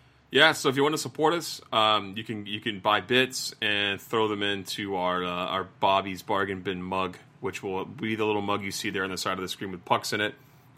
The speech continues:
um, that you're able to donate to us. That helps us out, helps the show out, help, gives us the, the opportunity to, to make these hats, to make the stickers, the lanyards, the koozies.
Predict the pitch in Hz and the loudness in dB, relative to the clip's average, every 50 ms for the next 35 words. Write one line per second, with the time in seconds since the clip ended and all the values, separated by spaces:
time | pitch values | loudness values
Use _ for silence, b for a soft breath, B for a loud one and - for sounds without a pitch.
0 | - - 95 95 92 90 87 90 90 90 90 92 98 95 92 95 87 - - 104 | -2 0 2 2 2 2 0 -2 -4 -8 -4 -2 -2 -2 -2 -2 -6 -10 -12 -8
1 | - 98 95 95 92 90 90 87 - - - 95 98 95 92 - - 104 92 92 | -6 -4 -4 -2 -2 -4 -4 -4 -6 -2 4 4 4 4 4 0 -4 -6 -6 -4
2 | 95 104 104 95 - 107 92 - - 98 90 98 101 98 - - 123 - - 107 | 0 0 0 0 -2 -6 -4 -2 -2 -2 0 0 0 -2 -2 -4 -8 -4 -2 -2
3 | 101 95 92 101 104 107 - 104 127 127 131 139 127 123 - - 120 113 110 107 | -2 -2 -2 -2 -4 -6 -2 0 2 2 2 2 0 0 0 0 2 2 2 2
4 | 107 113 113 113 - 98 - 127 113 110 107 104 104 - - - 107 107 113 113 | 4 4 4 4 2 0 -6 -4 -4 -4 -4 -8 -8 -10 -8 -8 -2 -2 -2 -2
5 | - 123 110 101 - 107 95 95 92 - - - 104 101 98 - 95 - - 104 | -2 -4 -6 -4 0 0 0 0 0 -4 -6 -6 -6 -6 -6 -8 -10 -8 -8 -8
6 | 95 - 95 90 92 92 92 95 95 92 92 90 87 90 - - 117 110 101 98 | -6 -6 -8 -8 -6 -6 -4 -2 -2 -2 -4 -6 -8 -10 -8 -6 -6 -6 -6 -8
7 | 90 | -12